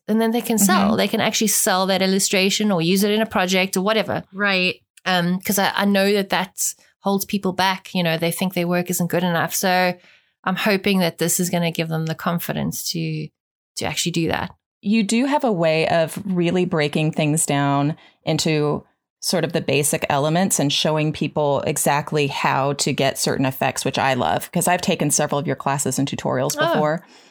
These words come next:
Speaker 2: um, especially with texture and with Procreate. So this new tool that you're creating, is it for Procreate?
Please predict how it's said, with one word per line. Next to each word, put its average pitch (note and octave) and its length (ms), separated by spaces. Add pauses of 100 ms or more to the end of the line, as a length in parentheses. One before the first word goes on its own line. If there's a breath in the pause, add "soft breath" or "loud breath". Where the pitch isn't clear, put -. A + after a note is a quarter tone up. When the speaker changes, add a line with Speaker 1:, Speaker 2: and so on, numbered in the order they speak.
(280 loud breath)
Speaker 2:
um, F3 180
especially A#3+ 400
with G#3+ 160
texture F3 680
and D#3 260
with D3 300
Procreate. F#3+ 640
So G#3 140
this G#3 180
new C4+ 200
tool G3+ 280
that G3 100
you're F#3 120
creating, F#3+ 400
is F#3+ 180
it - 140
for G3+ 240
Procreate? D#4 640